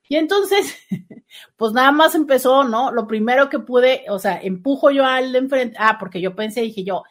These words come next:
"Claro, es que aquí estás para eso". O sea, las otras personas están también para que puedas, ¿no? Hacer eso. Entonces, sí, creo que recuerdo que empuja al de enfrente y tan, tan, cero problema. Claro, alguien te empuja a ti. O sea, no, no vas ahí por la vida,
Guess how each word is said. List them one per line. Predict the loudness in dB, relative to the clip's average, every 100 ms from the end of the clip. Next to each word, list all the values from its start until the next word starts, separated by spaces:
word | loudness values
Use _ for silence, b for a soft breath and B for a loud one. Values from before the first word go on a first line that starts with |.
| b b
"Claro, | 0 0 2 0
es | -2
que | -2
aquí | -6 -2 -2 -2 -4
estás | -6 -2 -4 -2
para | -2 0
eso". | 0 -4 -4 -6
O | -8 _ _
sea, | 0
las | 2 2 0
otras | 0 -2 -4
personas | -6 0 0 0 -2 -4 -10 _ -8
están | -8 -2 2 4 2 -4
también | 0 0 2 -2 -2
para | -4 -4
que | -6
puedas, | -4 -2 -2 -6
¿no? | -10 -12 -10
Hacer | -12 -14 -20
eso. | _ _ _ _ _
Entonces, | -20 -20 -20
sí, | -8 -6 -6 -10 -6
creo | -6
que | -2
recuerdo | -4 -2 -2 -2
que | -6
empuja | -8 -8 -4
al | -2
de | -2
enfrente | -2 -4 -4 -4 -6 -8
y | -6
tan, | -2 -2
tan, | 2 2 2 -2
cero | -4 -2
problema. | -2 -2 -4 -6 b b
Claro, | 4 4 4 2
alguien | 2 2 0
te |
empuja | 0 0 -4 -4
a | -4
ti. | -4 -4 -6 _ _ _
O | -10 -4
sea, | -2
no, | -2 -2
no | 0 2
vas | 0 0
ahí | -4 -4
por | -4 -4
la | -2
vida, | -2 -2 0 0 -2 -4